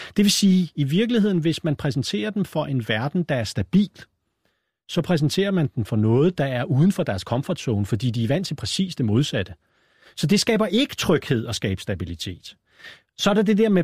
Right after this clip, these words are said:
med, med de der karriereplaner der. Der er også, øh, noget, noget helt åbenlyst, øh, risikabelt i det. Og det er der igen af en meget, meget, øh,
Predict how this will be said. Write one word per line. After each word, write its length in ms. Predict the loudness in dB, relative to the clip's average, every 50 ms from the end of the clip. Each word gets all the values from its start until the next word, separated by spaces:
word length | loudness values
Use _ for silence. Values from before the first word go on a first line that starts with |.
| 0
med, 340 | 0 0 0 2 2 0 -2
med 140 | 0 -2 -2
de 100 | -2 -2
der 160 | -2 -2 -2
karriereplaner 920 | -2 -4 -4 -2 0 0 2 2 2 0 0 -2 -2 -4 -4 -4 -6 -8 -10
der. 180 | -8 -10 -10 -6
Der 120 | -2 -2
er 120 | 0 0
også, 300 | 2 0 0 0 2 2
øh, 760 | 0 0 0 2 2 2 4 4 2 2 2 2 2 2 0 0
noget, 240 | 0 0 0 0
noget 180 | 0 -2 0 0
helt 180 | 0 -2 -2 0
åbenlyst, 640 | 0 0 0 0 0 0 0 -2 -4 -8 -14 -18 _ _ -20 _ _ _ _ _ _ -6
øh, 80 | -2 0 2 2 2 2 4 2 2 2 2
risikabelt 680 | 0 -2 -2 -6 -6 -4 -2 -2 -2 -2 -2 0 0 0
i 40 | 2
det. 220 | 2 2 0 0 -2 _ _ -4
Og 160 | -4 0 2
det 160 | 2 2 4
er 120 | 2 2
der 80 | 2 2
igen 400 | 0 0 0 2 2 2 2 0 -2 _ _ _ _ _ _ _ _ _ _ -18 -10
af 180 | -4 -2 -2 0 2
en 160 | 2 2 2
meget, 240 | 2 2 2 2 2
meget, 480 | 2 2 2 2 4 2 2 0 0 -2
øh, 640 | 0 0 2 2 2 0 0 0 0 0 -2 -2